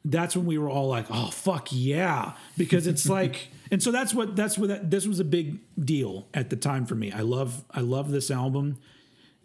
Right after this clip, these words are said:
Speaker 1: And it's, it just sucks because they are one of those bands that I can safely say that I really love one album, and then the rest of them, some of them are really good albums and some of them are not very good albums, but none of them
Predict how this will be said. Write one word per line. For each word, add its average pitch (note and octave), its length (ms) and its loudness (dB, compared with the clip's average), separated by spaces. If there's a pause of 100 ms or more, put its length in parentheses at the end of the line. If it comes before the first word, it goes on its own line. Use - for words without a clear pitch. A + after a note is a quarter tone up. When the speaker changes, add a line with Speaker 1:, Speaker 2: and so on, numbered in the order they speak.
(160)
Speaker 1:
And D3 380 0
it's, D#3 280 -2
it E3 80 2
just G#3 260 0
sucks A#3 260 0
because E3+ 380 0
they E3+ 100 2
are E3+ 200 2
one F3 160 2
of E3+ 100 0
those D#3+ 180 0
bands D#3 580 0 (760)
that D3+ 140 2
I D3+ 100 2
can D#3 140 0
safely D#3+ 360 0
say D#3+ 360 0
that B2+ 360 0 (840)
I B2+ 60 0
really D3+ 440 2
love C#3 260 0
one B2 200 0
album, A#2+ 520 -2
and B2+ 120 0
then B2 120 0
the B2 80 0
rest C3 280 0
of C3 120 0
them, A#2 300 0 (1200)
some - 400 0
of C#3+ 80 0
them D#3 180 0
are C#3+ 60 0
really C#3+ 340 0
good C#3+ 200 0
albums G3 500 0
and C3+ 200 0
some C#3+ 180 0
of C#3 80 -2
them C#3+ 180 0
are C3+ 40 0
not C#3+ 220 0
very D#3+ 240 0
good E3 140 0
albums, E3+ 340 0
but C#3 180 0
none C#3+ 280 2
of D#3 180 0
them C#3 300 0